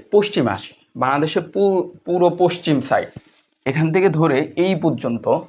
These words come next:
ভারতের পশ্চিমবঙ্গের অবস্থান। এরপরে হচ্ছে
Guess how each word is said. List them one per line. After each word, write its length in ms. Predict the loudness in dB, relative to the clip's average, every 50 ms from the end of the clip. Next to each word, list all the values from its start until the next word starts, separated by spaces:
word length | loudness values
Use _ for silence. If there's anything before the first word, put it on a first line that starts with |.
| _ _ _ _ _ _
ভারতের 460 | -6 -2 0 0 0 2 0 0 0 0 -2 -4 0
পশ্চিমবঙ্গের 680 | 0 0 2 0 0 0 0 2 0 0 0 -2 -4 -4
অবস্থান। 320 | -6 -10 -16 -20 -20 -20 -20 _ _ _ _ _ _ _ _ _ _ _ _ _ _ _ _ _ _ _ _ _ _ _ _ _ _ _ _ _ _ _ _ _ _ _ _ _ _ _ _ _ _ _ _ _ _ _ _ _ _ _ _ _ _ _ _ _ _ _ _ _ _ _ _ _ -20 _ _ _ _ _ _ _ _ _ _ _ _ _ _ _ _ _ _ -2
এরপরে 340 | -2 -2 0 2 2 2 4
হচ্ছে 320 | 2 2 -2 -2 -2 -4